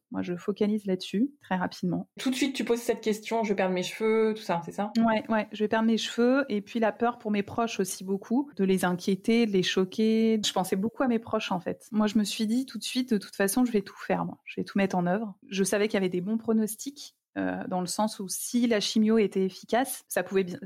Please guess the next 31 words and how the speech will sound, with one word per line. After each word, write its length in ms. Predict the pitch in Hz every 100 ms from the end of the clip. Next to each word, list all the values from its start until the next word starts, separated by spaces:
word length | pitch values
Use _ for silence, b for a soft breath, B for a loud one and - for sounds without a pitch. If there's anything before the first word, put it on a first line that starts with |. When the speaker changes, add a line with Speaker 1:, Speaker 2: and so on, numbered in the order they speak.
| -
Speaker 1:
très 160 | -
bien 140 | 202 190
se 80 | -
passer. 400 | 190 - 277 285
Mais 100 | 185
bon, 120 | 170
voilà, 200 | 175 180
le 140 | 175
point 300 | 170 - 185
d'interrogation, 720 | 180 180 180 175 175 170 233 226
c'était 260 | 202 185
ça, 160 | 185 220
parce 160 | 220
qu'il 140 | - 170
était 180 | 165 175
quand 100 | 170
même 120 | 170
très, 180 | - 214
très 320 | - 208 190
avancé. 480 | 175 175 175 254 -
Puis, 260 | - - 233
euh, 80 | 190
bah, 380 | 180 175 - - - - - _ -
avant 340 | 196 190 214
ma 160 | 240 202
première 380 | - 202 196 190
chimiothérapie, 680 | - 190 185 185 175 175
là, 120 | 254 220
je 80 |
commence 360 | - 190 202 -
à, 380 | 190 180 175